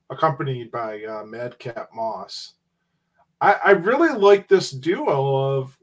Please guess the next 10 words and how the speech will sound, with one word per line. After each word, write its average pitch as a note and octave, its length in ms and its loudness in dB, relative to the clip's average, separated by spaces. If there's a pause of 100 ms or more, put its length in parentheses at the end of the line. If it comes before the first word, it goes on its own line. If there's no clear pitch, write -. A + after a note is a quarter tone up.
uh, C#3 220 0
Moss C#3 460 -2
and C#3+ 140 -8
Corbin. D3 680 -8
I B2 100 -8
just C#3 240 -12
think E3+ 160 -12
that F3 160 -8
they're D3 280 -6
entertaining, E3 880 -8